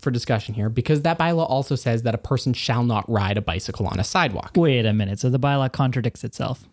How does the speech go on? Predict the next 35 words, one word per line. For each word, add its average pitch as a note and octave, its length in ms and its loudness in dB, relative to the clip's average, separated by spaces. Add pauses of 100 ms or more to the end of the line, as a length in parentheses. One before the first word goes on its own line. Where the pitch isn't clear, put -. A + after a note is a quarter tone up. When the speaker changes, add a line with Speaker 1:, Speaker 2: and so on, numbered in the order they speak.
(200)
Speaker 1:
Shocking, A#2+ 440 0
Speaker 2:
I'm B2+ 180 4
Speaker 1:
isn't C3+ 80 2
it? - 20 0
Speaker 2:
shocked A#2 300 0
about G2+ 260 -4
this. - 260 -10 (380)
Speaker 1:
Yes, D#3 360 2
the E3 120 4
bylaw G#3+ 400 2
is F3+ 140 0
contradictory. C3 720 -2 (180)
It D#3+ 140 2
says F3 300 0 (180)
you D3+ 140 2
shan't G3+ 440 -2
ride D3 340 0
a A#2 320 0 (220)
bicycle C#3 420 0
on A2+ 140 0
a G#2 60 0
sidewalk. B2+ 760 -2 (200)
You A2+ 320 0 (100)
can D3 100 2
only D#3 160 4
ride B2+ 220 2
it A#2 40 0
on A#2 140 2
multi-use A2+ 400 0
paths, G#2+ 320 -2
but B2+ 120 0
then D3 100 4
it C#3 80 2
also A#2+ 240 0
says G#2+ 560 -2